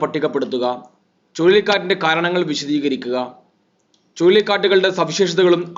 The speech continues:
ആഘാതവും വിശദീകരിക്കുക, ചുഴലിക്കാറ്റ് ലാൻഡ്ഫോൾ ചെയ്യുന്നതിൻ്റെ പ്രത്യാഘാതങ്ങൾ വിശദീകരിക്കുക, മുന്നറിയിപ്പുകളും പ്രവചനങ്ങളും തിരിച്ചറിയുക,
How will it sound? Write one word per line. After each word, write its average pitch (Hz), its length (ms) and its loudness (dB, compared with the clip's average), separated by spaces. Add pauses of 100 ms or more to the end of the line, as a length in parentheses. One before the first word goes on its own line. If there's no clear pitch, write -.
(100)
ആഘാതവും 170 440 0
വിശദീകരിക്കുക, 131 560 -2 (1300)
ചുഴലിക്കാറ്റ് 202 640 2
ലാൻഡ്ഫോൾ 185 380 2
ചെയ്യുന്നതിൻ്റെ 175 560 2
പ്രത്യാഘാതങ്ങൾ 175 680 -2
വിശദീകരിക്കുക, 127 540 -2 (1000)
മുന്നറിയിപ്പുകളും 202 800 4
പ്രവചനങ്ങളും 175 580 2
തിരിച്ചറിയുക, 139 500 0